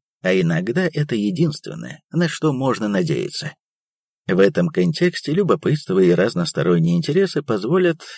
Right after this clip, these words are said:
выстроить связи с более разнообразным и в целом большим количеством людей. Если все свободное время вы смотрите телевизор, у вас будет намного меньше шансов, да и возможностей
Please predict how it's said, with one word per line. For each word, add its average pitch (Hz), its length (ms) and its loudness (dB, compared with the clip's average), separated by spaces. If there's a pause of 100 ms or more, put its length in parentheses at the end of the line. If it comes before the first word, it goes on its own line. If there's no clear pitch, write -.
(180)
выстроить 135 580 0
связи 143 340 0
с 95 100 2
более 151 360 2
разнообразным 131 920 0
и 196 100 -2
в - 80 -8
целом 156 460 0 (120)
большим 123 580 2
количеством 87 540 0
людей. 78 360 -2 (880)
Если 95 500 2
все 107 300 0
свободное 87 540 0
время 98 340 2
вы 92 100 2
смотрите 95 520 -2
телевизор, 151 600 -2
у 170 40 0
вас 175 160 0
будет 165 300 0 (140)
намного 110 540 0
меньше 104 300 0
шансов, 90 520 0
да 147 100 2
и 165 120 4
возможностей 101 960 0